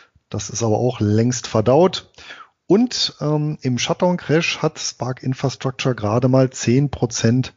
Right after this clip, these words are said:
verloren, notiert aktuell auf Vor-Crash-Niveau. Ausgeschüttet werden aktuell aufs Jahr bezogen sieben Komma vier fünf Cent. Seit zweitausendelf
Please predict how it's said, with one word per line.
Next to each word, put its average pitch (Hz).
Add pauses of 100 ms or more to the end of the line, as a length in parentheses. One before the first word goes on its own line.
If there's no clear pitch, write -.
(360)
verloren, 135
notiert 117
aktuell 120 (320)
auf - (400)
Vor-Crash-Niveau. 101 (1300)
Ausgeschüttet 143
werden 123
aktuell 123
aufs 104
Jahr 110
bezogen 110 (120)
sieben 101
Komma 98
vier 113
fünf - (580)
Cent. - (300)
Seit 113 (100)
zweitausendelf 107